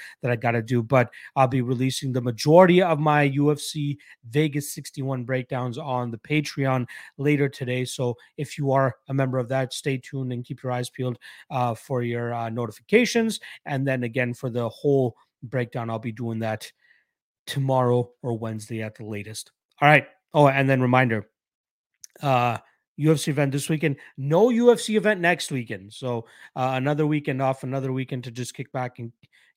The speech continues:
chill with the fam and, uh, slowly chip away at the upcoming card. Um, all right, let's not waste any more time, because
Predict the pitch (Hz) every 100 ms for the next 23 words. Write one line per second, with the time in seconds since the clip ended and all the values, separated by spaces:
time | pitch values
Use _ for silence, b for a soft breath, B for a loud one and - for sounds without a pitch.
0 | _ - 160 135 127 117 139 123 120 113
1 | B B 135 120 117 117 - 143 123 117
2 | - 123 113 117 117 131 113 - 110 151
3 | 143 113 - - 113 110 110 - 120 113
4 | 107 B B B _ 127 117 113 110 107
5 | - _ _ 151 147 139 147 185 165 156
6 | 151 156 147 143 131 - 139 123 143 123